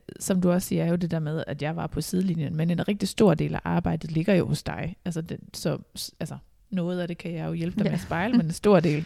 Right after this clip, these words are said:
Speaker 1: langt størstedelen af arbejdet
Speaker 2: Ja.
Speaker 1: ligger jo over hos dig.
Speaker 2: Ja.
Speaker 1: Så, altså, undervejs, da du sådan begyndte at arbejde med de her ting, hvad, hvad, hvad gik sådan op for dig,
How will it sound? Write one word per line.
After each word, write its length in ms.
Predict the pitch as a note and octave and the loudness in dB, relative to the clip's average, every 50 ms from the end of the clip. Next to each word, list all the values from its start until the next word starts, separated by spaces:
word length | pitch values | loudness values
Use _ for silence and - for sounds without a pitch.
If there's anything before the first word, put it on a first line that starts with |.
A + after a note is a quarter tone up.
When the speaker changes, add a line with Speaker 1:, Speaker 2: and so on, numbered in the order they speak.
| - - | -6 -6
Speaker 1:
langt 300 | - F3+ F3 E3+ F3 - | -2 0 0 0 -2 -4
størstedelen 680 | - - - F3+ F3 - - E3+ E3 D#3 D#3 D#3 D3 C#3 | -4 0 0 0 0 0 -2 -2 0 2 2 2 0 -2
af 60 | - - | -2 -2
arbejdet 380 | - D3 D3 D#3+ D#3 D3 D#3+ D#3+ | -4 -4 -2 0 0 0 0 0
Speaker 2:
Ja. 80 | D3 - | 2 2
Speaker 1:
ligger 180 | A2 - G3 | 2 4 4
jo 160 | F3+ E3+ D3+ C#3+ | 4 4 4 4
over 260 | - C#3 D3 D#3 F3 | 4 4 4 4 4
hos 220 | F#3 - - - - | 4 2 0 -4 -2
dig. 300 | - - - - F3 - - - - - - - - - - | -4 -4 -2 -2 -4 -4 -6 -12 -20 -20 -20 -20 -20 -14 -8
Speaker 2:
Ja. 60 | - - | -4 0
Speaker 1:
Så, 180 | - G#3+ A3 - - _ _ _ _ - - | 2 4 2 2 0 _ _ _ _ -6 0
altså, 240 | - A#3 A3+ - A3+ | 2 4 4 4 4
undervejs, 760 | - A#3 A#3+ B3 A#3 B3 - C#4 D#4 - - - - - - _ _ - - | 4 4 4 4 4 2 0 -2 -4 -4 -6 -8 -10 -10 -10 _ _ -4 -2
da 80 | G3+ | -2
du 100 | G3 G#3+ A3 | 0 0 -2
sådan 180 | - - C#4 | -2 -4 -2
begyndte 320 | - A#3 G3+ - A#3 B3 - | -2 0 2 2 2 2 2
at 60 | - | 0
arbejde 420 | - G3 A#3 C4 B3+ G#3 - - - | 0 2 2 2 2 2 0 -2 0
med 120 | - G3 G#3+ | 2 2 2
de 100 | A#3 A3+ | 2 0
her 120 | G#3+ G3+ - | -2 -2 -4
ting, 280 | - - A3 G3+ G#3 | -2 -2 -2 -2 -2
hvad, 240 | G#3+ A3+ B3+ C#4+ D4+ - - - - - - - - - - _ _ | 0 0 0 0 0 -4 -8 -20 -20 -20 -20 -20 -20 -20 -20 _ _
hvad, 200 | - A3 C4 C#4+ C#4+ - | -2 2 2 2 0 0
hvad 140 | - D4 D4+ | -4 -2 -2
gik 200 | D4+ - D#4+ - | 2 2 0 0
sådan 260 | - - D4+ D4+ C#4 - - | 0 -4 -4 -4 -4 -4 -2
op 220 | A#3 C4 - - | 0 0 0 -2
for 200 | - - - G3 | -4 -2 0 2
dig, 200 | F#3+ F#3+ G3+ G#3 | 2 2 0 -2